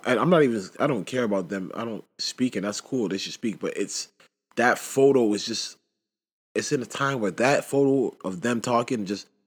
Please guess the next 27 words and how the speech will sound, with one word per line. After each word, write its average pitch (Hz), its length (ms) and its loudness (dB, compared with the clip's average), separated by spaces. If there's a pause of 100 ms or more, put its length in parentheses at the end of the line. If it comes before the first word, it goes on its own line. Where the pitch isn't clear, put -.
(120)
is 90 180 -4
what 110 300 2
feeds 123 480 -2
the 90 160 -6
internet. 92 380 -6
We're 147 180 0
in 156 100 0
a 117 40 -2
different 113 360 -4
time. 104 300 -4
Like, 82 160 -8 (880)
there 147 140 10
is 151 280 6
no 170 180 6
real 143 300 6
exciting 117 640 2
news. 110 460 -6
You 90 100 -16
know 95 60 -8
what 92 40 -8
I'm 95 60 -12
saying? 104 320 -4
Like, 90 120 -8
you 117 120 -2
hear 139 240 2
something 131 420 0
and 95 180 -2